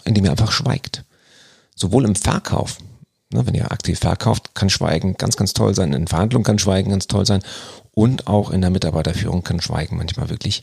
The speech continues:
Gold wert sein. Einfach mal die Klappe halten und gucken, wie lange hält der Gegenüber das Schweigen aus.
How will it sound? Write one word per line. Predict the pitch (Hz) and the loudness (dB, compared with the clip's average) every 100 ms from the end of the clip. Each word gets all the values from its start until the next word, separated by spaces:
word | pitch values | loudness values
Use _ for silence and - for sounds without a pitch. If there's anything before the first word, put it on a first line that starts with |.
| _ - | _ -10
Gold | 123 123 - | -8 -6 -8
wert | - | -8
sein. | - - - _ - - _ _ | -6 -8 -14 _ -20 -20 _ _
Einfach | - 131 135 | 0 4 4
mal | 101 | 4
die | 110 | 4
Klappe | - 113 135 | 2 4 2
halten | 175 269 - - | 2 -4 -10 -2
und | 107 - | 0 2
gucken, | - 170 - _ - | 2 2 0 _ -4
wie | |
lange | 85 73 73 | 0 2 0
hält | - 87 87 - | 0 -2 0 0
der | 85 | 0
Gegenüber | - - - 80 76 117 - _ | -2 -4 -2 0 0 0 -8 _
das | - | -4
Schweigen | - - - - | -2 -2 -2 -4
aus. | 90 - | -2 -4